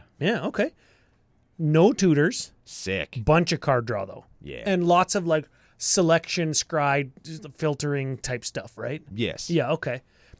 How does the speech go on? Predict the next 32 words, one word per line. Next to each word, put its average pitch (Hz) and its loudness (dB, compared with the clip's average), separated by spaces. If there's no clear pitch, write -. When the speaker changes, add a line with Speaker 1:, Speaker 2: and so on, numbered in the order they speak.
Speaker 1:
I'd 175 4
like 202 4
to 208 0
see 190 2
Temple 156 0
lands 127 -2
in 127 -4
this 120 -8
deck - -6
just - -4
to 143 0
kind 127 -4
of 117 -6
further 120 0
that 117 -6
theme. 117 -10
Speaker 2:
Mm. 92 -10
Speaker 1:
Anyways, 190 4
Speaker 2:
Mm. 82 -16
Speaker 1:
forty-six 247 2
cards 165 4
different 160 0
Speaker 2:
Go, 104 0
Speaker 1:
in 185 -2
Speaker 2:
baby. 147 0
Speaker 1:
this 214 2
list 151 -2
than 160 2
on 151 0
Tulane's 151 0
stock - -2
page. 98 -6